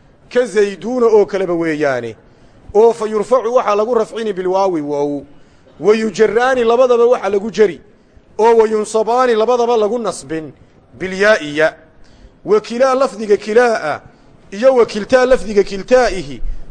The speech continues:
maca damiiri, damiir micii markay yihiin, kal musanna, waa musannaha oo kale, oo kilaa iyo kiltaa alifkaad ku rafcin, ya'na waad ku nasbini, waanad ku jari. Markaad rafcinayso waa kilaa iyo kiltaa,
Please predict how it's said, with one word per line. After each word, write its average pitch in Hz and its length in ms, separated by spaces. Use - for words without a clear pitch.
maca 196 280
damiiri, 233 500
damiir 208 360
micii 240 300
markay 247 300
yihiin, 196 560
kal 277 200
musanna, 220 420
waa 214 160
musannaha 185 520
oo 165 140
kale, 127 300
oo 226 140
kilaa 262 280
iyo 254 140
kiltaa 220 320
alifkaad 247 440
ku 233 100
rafcin, 151 460
ya'na 247 320
waad 233 200
ku 240 100
nasbini, 196 360
waanad 180 280
ku 165 80
jari. 143 260
Markaad 233 320
rafcinayso 226 500
waa 233 100
kilaa 208 260
iyo 190 160
kiltaa, 165 440